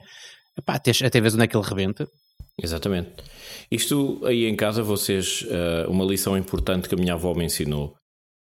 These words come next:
Speaker 2: Ah, a
Speaker 1: Oi.
Speaker 2: resolução de problemas é como descascar uma cebola. Vais tirando uma camada e depois outra camada e depois a ca-, outra camada.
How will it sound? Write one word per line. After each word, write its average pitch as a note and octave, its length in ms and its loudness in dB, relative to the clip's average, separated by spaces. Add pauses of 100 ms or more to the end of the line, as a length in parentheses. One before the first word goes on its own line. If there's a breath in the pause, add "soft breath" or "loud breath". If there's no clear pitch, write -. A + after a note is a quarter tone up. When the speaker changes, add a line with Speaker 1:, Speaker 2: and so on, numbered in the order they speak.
(120)
Speaker 2:
Ah, E2+ 380 -2
a B2 40 2
Speaker 1:
Oi. A#2 180 2
Speaker 2:
resolução G#2+ 480 2
de G#2+ 80 -4
problemas G#2+ 600 0
é G2+ 60 0
como G2+ 200 0
descascar - 420 -2
uma E2+ 140 0
cebola. C#2+ 640 -4
Vais G2 240 -2
tirando F#2 340 0
uma E2+ 180 -2
camada G#2+ 420 -2
e A#2 60 -2
depois F#2+ 180 -6
outra F2+ 180 -2
camada F#2 320 -2
e F2+ 40 -6
depois F2+ 180 -4
a F2 60 -4
ca-, E2+ 120 -6
outra D#2+ 240 -4
camada. C#2 440 -6